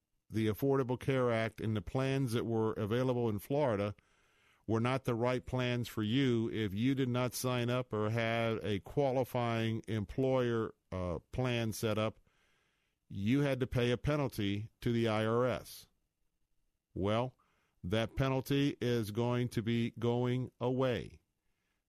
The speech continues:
And, uh, so that means that, uh, one of the main foundations under Obamacare, by the time the president signs that away, he could not do that in a standalone bill. They could not get the Republicans' act together to get that, uh,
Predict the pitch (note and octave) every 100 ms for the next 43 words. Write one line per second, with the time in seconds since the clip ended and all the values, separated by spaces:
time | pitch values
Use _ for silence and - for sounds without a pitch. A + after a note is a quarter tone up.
0 | _ - G2+ G#2 G2+ G2+ G2+ G2+ - A#2
1 | A2 G#2+ G#2 G2+ - - G2 A#2+ B2 B2+
2 | A2+ A2+ G#2+ G2 G#2+ G2+ - G#2 G2+ G2
3 | - F#2 A2 A#2+ B2 B2 A2+ G2 G#2 G2+
4 | F#2 F2+ _ - - _ - A#2+ C3 B2+
5 | A#2+ A#2 A2+ A#2+ B2 B2 A2+ G#2+ A2+ G#2+
6 | A2 F#2+ A2+ A#2+ A#2 - G2+ G2 G2+ _
7 | _ _ _ _ _ F2+ F#2 F#2+ B2 A2+
8 | A2 F#2+ A#2 G#2+ G#2+ G2+ - A2+ A2+ G2+
9 | A2 G2+ G#2 B2+ A#2+ G#2+ A2 _ _ _
10 | - A#2+ D3 A#2 B2+ C#3+ C3 B2+ B2 B2
11 | B2+ A2+ G#2 - C3+ C#3 B2+ A#2 A2+ A2
12 | F#2 G#2+ A2 A2+ G#2 - G#2 A2+ A#2+ G#2+
13 | A2 A2+ - G2+ G2+ - A#2+ A#2 A2+ A2
14 | G2 A2+ A2+ A#2 G#2+ G#2+ G#2+ G#2 G2+ A2+
15 | G#2+ F#2 F#2 A2 A#2+ - A2 G2